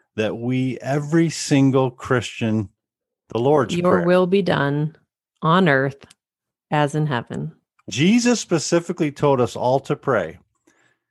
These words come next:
Speaker 1: "Your will be done," speaking to God,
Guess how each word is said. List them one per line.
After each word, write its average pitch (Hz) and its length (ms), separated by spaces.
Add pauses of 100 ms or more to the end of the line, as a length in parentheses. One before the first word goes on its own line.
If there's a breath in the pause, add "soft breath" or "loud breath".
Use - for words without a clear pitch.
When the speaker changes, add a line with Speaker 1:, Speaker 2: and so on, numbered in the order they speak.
(340)
Speaker 1:
"Your 151 520
will 151 440
be 135 300
done," 120 340
speaking 113 420
to 123 140
God, 104 420